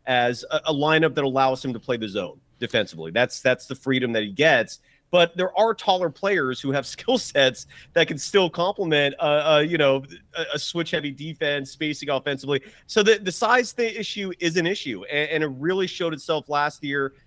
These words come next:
Um, but I, I can't think of a, a, a really shot blocker. I don't even,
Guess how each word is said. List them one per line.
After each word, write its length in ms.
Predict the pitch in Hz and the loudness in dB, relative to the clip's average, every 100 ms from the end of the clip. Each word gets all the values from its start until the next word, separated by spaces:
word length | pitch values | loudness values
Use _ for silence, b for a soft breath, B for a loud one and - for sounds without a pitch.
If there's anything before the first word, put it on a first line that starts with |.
| b _ | b _
Um, 500 | 143 131 131 127 120 _ _ _ _ _ _ _ _ 156 170 180 | -2 0 0 -4 -8 _ _ _ _ _ _ _ _ -16 -12 -4
but 140 | 214 180 | -2 2
I, 240 | 226 277 - | 0 0 -4
I 80 | |
can't 260 | 214 294 262 | -4 -4 -4
think 140 | 220 | -4
of 80 | 165 | 0
a, 360 | 135 123 131 131 | 0 -2 -4 -4
a, 20 | |
a 40 | |
really 200 | 131 147 | -4 -4
shot 420 | 117 - 127 180 - | -6 -8 -6 -8 -6
blocker. 300 | 95 87 135 | -6 -2 0
I 20 | |
don't 160 | 233 | 2
even, 200 | 226 175 | 2 0